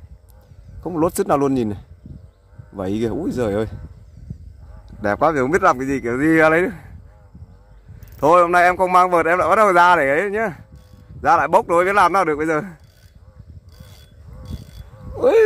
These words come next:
giời ơi. Miền quê Đông Bắc thân mến, chào tất cả mọi người nhé. Đây, hôm nay em lại tiếp tục, ờ, với bộ môn câu cá đây. Vẫn là chiếc cần như mọi lần và chiếc máy như mọi lần,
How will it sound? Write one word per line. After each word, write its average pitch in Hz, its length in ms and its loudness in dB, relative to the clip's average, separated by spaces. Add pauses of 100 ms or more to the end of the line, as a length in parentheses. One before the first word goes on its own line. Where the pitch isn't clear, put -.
giời 240 120 2
ơi. 202 260 -2 (3250)
Miền 120 220 -4
quê 135 120 -4
Đông 143 120 -4
Bắc 160 140 -2
thân 131 140 -6
mến, 143 140 -2
chào 156 100 -2
tất 170 120 -6
cả 101 100 -6
mọi 101 140 -8
người 110 160 -4
nhé. 139 140 -4 (1300)
Đây, 117 140 -4
hôm 117 80 -2
nay 117 100 0
em 117 120 -2
lại 110 100 -6
tiếp 156 200 -10
tục, 139 180 -8
ờ, 92 480 -8
với 139 260 -6
bộ 110 120 -6
môn 113 220 -4
câu 113 120 -6
cá 110 260 -2
đây. 120 160 -4 (1160)
Vẫn 113 180 -6
là 127 100 0
chiếc 131 280 -6
cần 110 340 -4
như 107 120 -6
mọi 95 180 -6
lần 98 280 -6
và 95 100 -10
chiếc 120 160 -10
máy 117 200 -4
như 131 100 -6
mọi 92 100 -6
lần, 98 240 -4